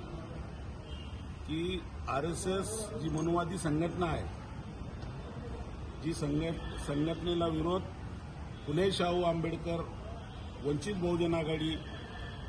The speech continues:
आणि आरएसएस ही फक्त वंचित बहुजन आघाडी फुले शाहू आंबेडकरवाद्यांना घाबरती आहे. आजपर्यंत आपण बघितलं असेल की आदरणीय बाळासाहेब आंबेडकर यांनी नागपूर असेल,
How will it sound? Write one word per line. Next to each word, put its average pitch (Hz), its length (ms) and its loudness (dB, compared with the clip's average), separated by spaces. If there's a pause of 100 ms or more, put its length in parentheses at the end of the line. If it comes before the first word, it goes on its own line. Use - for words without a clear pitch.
(380)
आणि 143 160 2
आरएसएस 170 600 4
ही 175 80 2
फक्त 151 360 0 (420)
वंचित 156 300 0
बहुजन 165 360 2
आघाडी 160 320 2
फुले 160 320 0
शाहू 160 240 0
आंबेडकरवाद्यांना 156 840 2
घाबरती 147 500 0
आहे. 160 200 0 (1080)
आजपर्यंत 190 600 2 (600)
आपण 180 260 0
बघितलं 170 380 4
असेल 160 320 4 (760)
की 151 60 2
आदरणीय 185 440 4
बाळासाहेब 175 460 6
आंबेडकर 160 400 2
यांनी 147 140 2
नागपूर 151 440 0
असेल, 156 340 0